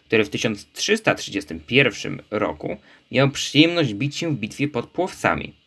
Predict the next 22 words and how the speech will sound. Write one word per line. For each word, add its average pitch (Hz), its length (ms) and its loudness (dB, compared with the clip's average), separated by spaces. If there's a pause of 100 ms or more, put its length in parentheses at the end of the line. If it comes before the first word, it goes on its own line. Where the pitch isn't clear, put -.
(340)
Chociaż 123 340 4
w - 40 -4
sumie 131 300 6
nie 123 180 6
wiem, 113 160 0
czy - 100 -8
przyjemność - 680 2
to 85 100 -12
najlepsze 85 360 -6
określenie, 120 540 0 (440)
bo 120 60 0
został 139 200 2
w - 60 -2
tej 127 140 6
bitwie 131 340 4
ranny 135 260 6
włócznią 147 480 4
i - 100 -16
to 101 100 -4
nie 98 220 2
raz, - 360 0
a - 100 -6